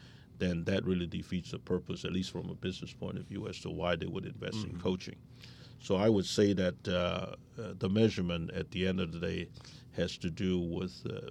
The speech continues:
Speaker 1: with business results. Now, business results can be me-, uh, measured many different ways. You know, for example, if I walk into a situation and at the end of the day we realize that that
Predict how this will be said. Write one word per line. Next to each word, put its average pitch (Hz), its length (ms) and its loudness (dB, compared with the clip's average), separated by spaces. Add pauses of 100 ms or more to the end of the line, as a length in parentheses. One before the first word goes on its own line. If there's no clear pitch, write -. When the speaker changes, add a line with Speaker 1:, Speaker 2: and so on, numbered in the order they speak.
Speaker 1:
with 87 220 -6
business 95 400 -4
results. 92 560 -2
Now, 95 320 2 (720)
business 123 360 8
results 107 380 8
can 90 180 2
be 90 120 2
me-, 92 320 2
uh, 92 80 4
measured 98 340 4
many 95 240 4
different 87 340 -2
ways. 95 540 4
You - 80 -8
know, 87 160 -2
for - 160 0
example, 92 680 2
if 85 180 -4
I 82 40 -2
walk 104 300 4
into 82 200 2
a 85 40 0
situation 85 880 -2 (760)
and 92 380 0
at 95 160 0
the 95 160 4
end 113 140 8
of 98 100 6
the 98 80 2
day 98 120 4
we 90 180 0
realize 90 580 0
that 82 180 -4
that 92 200 0